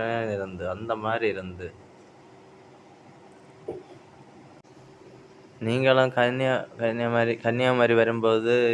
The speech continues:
இந்த, அஹ், நினைவு மண்டபத்துக்கு வந்தா நீங்களும் கண்டிப்பா பாருங்க. நல்லா இருக்கு, எனக்கு நல்லா பிடிச்சிருக்கு.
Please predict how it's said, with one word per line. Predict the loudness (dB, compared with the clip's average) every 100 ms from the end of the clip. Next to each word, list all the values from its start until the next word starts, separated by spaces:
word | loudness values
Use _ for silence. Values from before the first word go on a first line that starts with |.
| -2
இந்த, | -2 -2 -2 -2 -4 -6 -8
அஹ், | -6 -4 -4 -4
நினைவு | -6 0 0
மண்டபத்துக்கு | 0 2 0 0 -4 -4
வந்தா | -4 -2 -2 -2 -10 -20 -20 -8
நீங்களும் | -2 0 0 -2
கண்டிப்பா | -2 0 -2 0
பாருங்க. | 2 2 0 -2 -4 -4 -10 -20 -20 -6
நல்லா | -2 2 4 4
இருக்கு, | 2 2 0
எனக்கு | 0 -2
நல்லா | -2 2 0
பிடிச்சிருக்கு. | 0 -4 -6 -8 -8 -6 -6